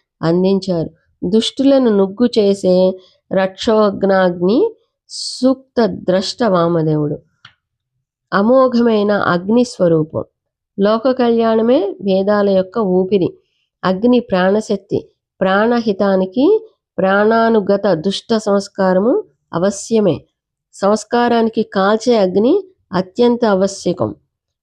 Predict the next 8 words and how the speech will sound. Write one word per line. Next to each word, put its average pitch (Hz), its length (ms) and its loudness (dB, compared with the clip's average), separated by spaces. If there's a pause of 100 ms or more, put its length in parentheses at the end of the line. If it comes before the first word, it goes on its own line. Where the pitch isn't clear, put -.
(120)
వెలుగులీనే 233 680 4
అగ్ని, 196 440 2 (360)
వేడిని 226 420 4
కలిగించే 202 640 0
అగ్ని, 185 420 2 (400)
వండి 220 320 2
వార్చటానికి 196 800 0
సమూలంగా, 190 760 2